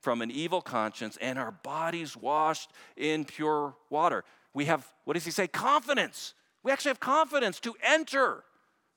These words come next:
the holy place. Now, what that means then is no longer,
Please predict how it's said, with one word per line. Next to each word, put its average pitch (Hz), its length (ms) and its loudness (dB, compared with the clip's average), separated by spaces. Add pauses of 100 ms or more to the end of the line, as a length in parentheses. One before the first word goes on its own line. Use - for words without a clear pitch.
(420)
the - 80 -16
holy 98 240 -6
place. 95 540 -4
Now, 101 160 2
what 107 160 -6
that 113 160 0
means 120 240 -4
then 104 200 -2
is 98 220 -6
no 117 140 -2
longer, 117 480 0